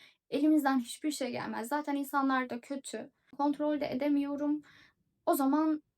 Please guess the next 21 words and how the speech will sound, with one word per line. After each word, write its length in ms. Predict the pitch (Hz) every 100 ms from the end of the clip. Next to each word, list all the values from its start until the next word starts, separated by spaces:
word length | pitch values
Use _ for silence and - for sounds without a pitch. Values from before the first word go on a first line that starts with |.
| -
evimde 400 | 311 247 240 285
kalayım 420 | 277 247 233 262
ve 160 | 262 269
hiçbir 240 | 262 - -
şey 180 | 269
yapmayayım. 440 | 240 220 208 - 254
Yani, 140 | 240
eylemsiz 580 | 247 254 262 262 - -
kalayım 340 | 233 226 247
ve 100 | 262
hiçbir 220 | 247 - -
şey 200 | 285 262
yapmayayıma 640 | 233 - 240 240 269 285
da 200 | 240 -
götürebilir. 540 | 208 208 202 208 262 392 -
Bu 120 | 330
biraz 400 | 294 294 330 - - -
mağdur 340 | 269 269 240
bilincine 480 | 226 214 220 220 214
yakın 360 | 220 - 339 294
ve 200 | 294